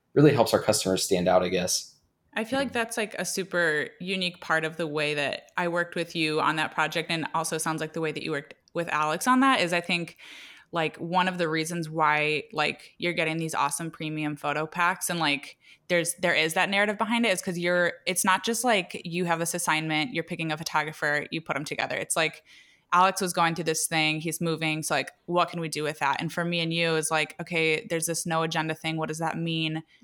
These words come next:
Speaker 2: What can
Speaker 1: Mm-hmm.
Speaker 2: we make out of that? So the work is kind of, like, stemming up out of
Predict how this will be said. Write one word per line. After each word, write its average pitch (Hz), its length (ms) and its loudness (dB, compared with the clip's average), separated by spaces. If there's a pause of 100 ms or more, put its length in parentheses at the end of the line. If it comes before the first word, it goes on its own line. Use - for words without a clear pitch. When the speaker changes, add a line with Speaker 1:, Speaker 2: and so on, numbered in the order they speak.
(100)
Speaker 2:
What 180 160 2
can 202 40 4
Speaker 1:
Mm-hmm. 190 80 2
Speaker 2:
we 165 100 -2
make 160 260 2
out 151 140 2
of 156 120 -2
that? 202 300 4
So 180 120 0
the 170 120 2
work 175 280 0
is 185 100 -4
kind 190 220 -2
of, 170 120 -4
like, 151 340 0 (320)
stemming 180 500 2
up 156 240 2
out 156 260 6
of 165 400 2